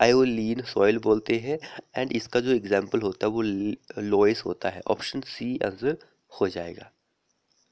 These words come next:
अब देखिए नेक्स्ट क्वेश्चन बोल रहा है कि ब्लैक कॉटन सॉइल जो होती है वो अनसूटेबल होती है फाउंडेशन के लिए,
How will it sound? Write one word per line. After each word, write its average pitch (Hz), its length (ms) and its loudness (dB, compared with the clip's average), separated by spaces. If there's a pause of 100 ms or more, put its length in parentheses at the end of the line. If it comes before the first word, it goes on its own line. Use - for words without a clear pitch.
(480)
अब 135 100 0
देखिए 160 240 2
नेक्स्ट 139 240 -2
क्वेश्चन 160 220 -2
बोल 135 180 4
रहा 131 60 4
है 139 60 2
कि 147 120 0
ब्लैक 120 320 4
कॉटन 131 280 0
सॉइल 120 200 2
जो 120 120 -6
होती 110 260 0
है 120 40 0
वो 131 60 0
अनसूटेबल 110 640 -2
होती 107 280 -2
है 117 60 0
फाउंडेशन 101 500 -2
के 104 120 -6
लिए, 117 200 -2